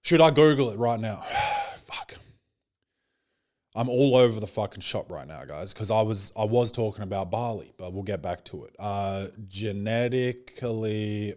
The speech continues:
modified mosquitoes. What's this about?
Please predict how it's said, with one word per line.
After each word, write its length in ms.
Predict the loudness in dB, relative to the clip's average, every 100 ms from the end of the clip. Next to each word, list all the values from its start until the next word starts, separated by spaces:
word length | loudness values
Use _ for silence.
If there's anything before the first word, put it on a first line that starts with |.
| -12
modified 1300 | -12 -6 -4 -4 -6 -8 -6 -4 -4 -4 -6 -10 -14 _ _ _ _ _ _ _ _ _ _ _ _ _ _ _ _ _ _ -16
mosquitoes. 2500 | -6 -4 -2 -4 -6 -4 -2 -2 -2 -2 -6 -6 -6 -4 -4 -4 -4 -4 -4 -6 -4 -4 -4 -6 _ _ _ _ _ _ _
What's 220 | -16 -10
this 180 | -4 -4
about? 380 | -4 -8 -10 -12